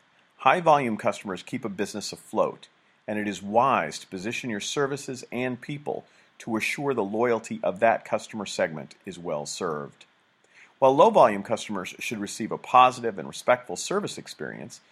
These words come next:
segmented service delivery reflects good stewardship of your service delivery resources. Let's assume you could segment your customer base into low frequency and spend, medium frequency and spend,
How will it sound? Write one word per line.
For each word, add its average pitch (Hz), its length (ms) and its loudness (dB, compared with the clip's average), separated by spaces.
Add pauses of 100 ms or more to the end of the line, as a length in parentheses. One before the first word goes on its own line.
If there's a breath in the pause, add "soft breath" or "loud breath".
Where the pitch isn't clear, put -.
(260 soft breath)
segmented 160 560 0
service 127 340 -2
delivery 107 520 -2
reflects 98 500 -2
good 139 380 -6
stewardship 147 840 -6
of 101 160 -2
your 104 100 -6
service 90 440 -8
delivery 85 560 -6
resources. 101 840 -6 (560 soft breath)
Let's 196 160 0
assume 127 320 0
you 107 80 0
could - 180 -6
segment 123 360 2
your 87 80 -8
customer 110 420 0
base 90 340 -4
into 95 160 -8
low 110 260 4
frequency 101 640 -6
and 107 140 -6
spend, 85 480 -4 (320 soft breath)
medium 123 380 0
frequency 85 540 -8
and 73 120 -8
spend, 87 460 -4